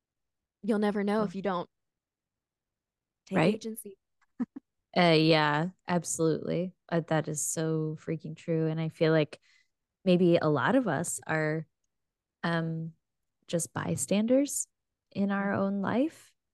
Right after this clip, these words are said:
Speaker 2: you know? We're just, we're watching as seemingly somebody else is writing our story, when in reality, we are writing our stories.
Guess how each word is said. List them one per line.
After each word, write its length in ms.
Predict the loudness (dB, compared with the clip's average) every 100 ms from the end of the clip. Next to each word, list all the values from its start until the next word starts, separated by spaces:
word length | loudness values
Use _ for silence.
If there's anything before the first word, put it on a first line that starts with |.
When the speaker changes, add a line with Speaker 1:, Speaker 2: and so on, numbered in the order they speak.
| _
Speaker 2:
you 140 | -4
know? 240 | -2 -4 -8 _
We're 160 | 2 2
just, 380 | 2 -2 -2 -6
we're 200 | 0 2
watching 640 | 4 0 0 -4 -4 -6 -8 _ _ _ _ _ 0
as 520 | 2 2 0 -4 -6 -12 _ _ _ -14 -14 _ -6
seemingly 560 | 2 4 4 4 2
somebody 360 | 2 0 2 4
else 220 | 2 0
is 240 | 0 -2 0
writing 320 | 0 2 0
our 120 | -4 -4
story, 600 | -4 -4 -2 0 -2 -2 -2
when 140 | 0
in 100 | 0
reality, 680 | 0 2 2 2 2 0 -2 _ _ _ 4
we 140 | 4
are 140 | 4 2
writing 320 | 0 -2 -8
our 120 | -10
stories. 540 | -12 -10 -10 -10 -12